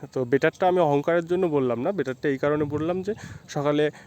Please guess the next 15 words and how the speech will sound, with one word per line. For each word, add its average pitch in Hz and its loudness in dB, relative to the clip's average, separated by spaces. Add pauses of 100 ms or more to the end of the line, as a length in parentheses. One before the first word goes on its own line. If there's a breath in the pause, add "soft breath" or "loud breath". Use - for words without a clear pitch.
(100)
আহ, - -2
ছটার 151 0
সময় 147 0
ঘুম 143 -2
থেকে 143 -4
উঠে 143 0
রুটি 139 -2
বেঁধে, 135 2 (260 loud breath)
আহ, 139 -6
আমি 135 0
রা-, 131 4
আহ, 135 -4
কাজে 139 2
চলে 135 0
গেলাম, 123 2